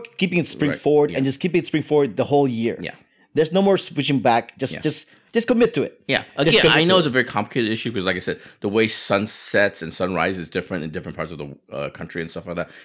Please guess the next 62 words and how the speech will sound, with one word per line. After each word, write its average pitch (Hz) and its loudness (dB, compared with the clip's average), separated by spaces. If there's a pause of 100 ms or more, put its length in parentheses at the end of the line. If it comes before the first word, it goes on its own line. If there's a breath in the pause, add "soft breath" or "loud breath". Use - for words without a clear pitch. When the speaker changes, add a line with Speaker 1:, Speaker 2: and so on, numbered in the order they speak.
(100)
Speaker 2:
'Cause, - -14
you 90 -8
know, 69 -10 (180)
but - -10
still, - -6 (180)
let's 139 -10
just, - -14
let's 127 -8
just - -10
try - -6
this. - -20 (320)
Let's 120 -2
Speaker 1:
Uh, 139 4
Speaker 2:
try 151 2
Speaker 1:
they're 170 4
also 180 2
saying 156 0
that 127 2
daylight 135 4
saving 131 0
time, 127 4
like, 117 -4
affects 120 -2
people 120 0 (160)
health-wise. 156 -2 (400)
Speaker 2:
Yeah, 135 -4 (100)
I 73 -16
know. - -16 (100)
Yeah. - -20 (300)
Speaker 1:
People 117 -2
have 110 0
heart 113 -2
problems. 123 0
There's 113 -4
a, 110 2
Speaker 2:
All 131 -6
right, 127 -6
Speaker 1:
there's 131 0
an 143 -6
Speaker 2:
all - -8
right. - -4
Speaker 1:
increase 139 -2
in 139 -4
car 131 0
crashes 131 -2
Speaker 2:
Yeah, 127 -2
I - 0
Speaker 1:
during 123 2
Speaker 2:
heard 110 -2
Speaker 1:
daylight 120 2
Speaker 2:
this. - -6
I - -6
Speaker 1:
saving 107 2
Speaker 2:
heard 90 0
all 127 0
Speaker 1:
time. 123 -2
Speaker 2:
this. - -10 (840 soft breath)
Speaker 1:
Uh, 123 4
Speaker 2:
Nothing 190 6
Speaker 1:
oh. - -2
Speaker 2:
compelling 147 2
enough. 127 0